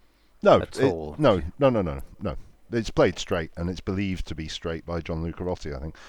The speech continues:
Speaker 2: Mm, yeah.
Speaker 1: But anyway, I just, I find it interesting that it's a bit of history that isn't taught now and isn't thought about now, and I, I'm not quite sure why that is. Maybe, maybe it's 'cause China has opened up somewhat, and so it's less of a mysterious place.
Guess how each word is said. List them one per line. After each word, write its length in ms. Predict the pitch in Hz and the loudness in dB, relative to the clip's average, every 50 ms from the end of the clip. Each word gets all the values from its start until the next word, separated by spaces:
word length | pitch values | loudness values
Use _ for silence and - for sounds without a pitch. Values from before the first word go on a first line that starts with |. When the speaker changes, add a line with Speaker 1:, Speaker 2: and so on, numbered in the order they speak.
| - - - | -20 -10 -6
Speaker 2:
Mm, 240 | 117 120 101 85 78 _ - | -4 -4 -4 -6 -10 _ -4
yeah. 180 | - 87 73 - _ _ _ _ _ _ _ _ _ _ _ _ _ _ _ _ _ _ _ _ | -4 -4 -4 -4 _ _ _ _ _ _ _ _ _ _ _ _ _ _ _ _ _ _ _ _
Speaker 1:
But 140 | - 220 185 | 2 4 4
anyway, 220 | 196 196 160 143 | 4 6 6 6
I 60 | 151 | 6
just, 220 | - - - - - | 4 2 -8 -8 -4
I 120 | 156 170 | -4 0
find 200 | - 190 190 160 | 2 2 2 2
it 60 | 107 | 0
interesting 460 | 95 113 - - 101 - - 90 76 78 | 0 -2 0 -2 -2 -2 -2 -4 -4 -4
that 100 | 87 90 | -4 -6
it's 160 | 80 - 101 | -6 -8 -6
a 20 | |
bit 160 | - 120 123 | -4 -2 -2
of 100 | 110 - | -2 -2
history 440 | - 110 101 - - 90 78 73 76 - - - - - | -2 -4 -6 -6 -6 -8 -8 -8 -10 -16 -20 -20 -20 -10
that 100 | - 107 110 | -6 -4 -4
isn't 240 | 113 101 117 - - | -2 -4 -6 -10 -8
taught 360 | - - 151 175 185 - - | -6 -4 -2 -2 -4 -4 -4
now 200 | 90 82 76 67 | -6 -6 -6 -6
and 180 | 71 85 101 | -6 -6 -6
isn't 200 | 117 117 104 - - | -4 -6 -8 -10 -8
thought 340 | - 143 147 160 151 - - | -8 -6 -6 -6 -6 -8 -8
about 260 | 73 78 71 67 60 | -6 -6 -6 -6 -8
now, 200 | 76 73 71 71 78 | -8 -8 -6 -6 -6
and 200 | 82 90 90 87 - - | -6 -6 -6 -8 -10 -8
I, 180 | 101 104 104 - - - | -8 -8 -8 -8 -8 -10
I'm 120 | 101 110 | -6 -6
not 160 | 113 117 107 | -6 -6 -8
quite 340 | - - 117 123 139 135 - | -8 -6 -4 -4 -6 -6 -8
sure 200 | - - 82 76 | -10 -8 -8 -8
why 240 | 76 87 98 95 95 | -6 -4 -4 -4 -4
that 180 | 95 98 104 120 | -6 -6 -8 -8
is. 200 | 87 87 - - _ _ - - - - - - | -10 -12 -14 -16 _ _ -20 -20 -20 -12 -4 2
Maybe, 420 | 120 113 110 98 107 107 110 - - | 2 4 4 4 2 0 0 0 -2
maybe 340 | 117 117 120 120 113 113 | -2 -2 0 0 0 -2
it's 120 | 110 98 - | -4 -4 -4
'cause 160 | - 120 - | -6 -8 -8
China 320 | - - 127 127 123 120 | -4 -2 0 0 2 0
has 140 | 120 117 117 | 0 0 0
opened 320 | 123 123 - - 117 110 - | -2 -2 -2 -4 -4 -4 -4
up 120 | - - | -6 -6
somewhat, 340 | - - 113 92 82 67 - _ - - - - _ _ _ _ _ _ - | -6 -6 -6 -6 -6 -8 -10 _ -16 -16 -16 -16 _ _ _ _ _ _ -6
and 140 | 101 98 95 | -6 -4 0
so 100 | 110 101 | 0 0
it's 160 | 98 95 98 | 0 0 -2
less 560 | 104 104 104 107 107 107 107 107 104 - - | -2 0 2 2 4 4 2 2 0 -2 -4
of 140 | 110 101 101 | -2 -2 0
a 60 | 101 | -2
mysterious 600 | 104 101 - - - 113 107 104 101 104 101 - | -2 -2 -4 -6 -4 -4 -2 -2 -2 -2 -4 -6
place. 440 | - - 120 127 151 151 - - | -4 -4 -4 -4 -4 -8 -12 -16